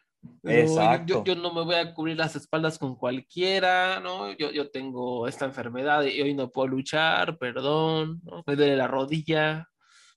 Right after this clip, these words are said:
Speaker 1: O sea, eso lo tiene que
Speaker 2: Tengo
Speaker 1: saber hacer para tener éxito en Noah.
Speaker 2: Exacto, tengo covid, <laughs> ese tipo de cosas.
Speaker 1: Estoy, ay, Dios, qué terrible. O sea, estoy viendo acá los, los cartelones del, de Noah.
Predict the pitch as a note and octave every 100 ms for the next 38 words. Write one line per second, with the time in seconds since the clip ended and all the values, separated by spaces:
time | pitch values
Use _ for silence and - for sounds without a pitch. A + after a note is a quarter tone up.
0 | - D3 D3+ G#3+ E3+ D3+ E3 A2+ B2 A2+
1 | F3+ - C#3+ C3+ C#3+ C#3+ C#3+ C#3 A#2+ B2
2 | - - _ _ _ _ _ _ _ -
3 | A#2 G#2+ A#2+ - - G#2+ F2+ - A2+ B2+
4 | A#2+ A2+ A#2 A#2 A2 A2 _ _ - -
5 | - - C#3 B2+ A#2+ G#2+ G#2 A2+ G2+ -
6 | _ _ _ _ _ _ - - _ _
7 | _ _ _ _ _ _ _ - - -
8 | F#4+ F#4+ F4+ C4+ - G3 D3 - - C3+
9 | D#3 D3 E2+ - _ _ _ - C#3+ -
10 | A#2 A2 G2+ - _ - D3 D3 - E3+
11 | E3 D#3+ D3+ D3+ D3 C3+ A#2+ - - C3+
12 | - B2+ A#2+ - C#3 D3 D3+ C#3+ A#2+ A#2+
13 | D#3 C3+ C3 C#3+ C#3+ E3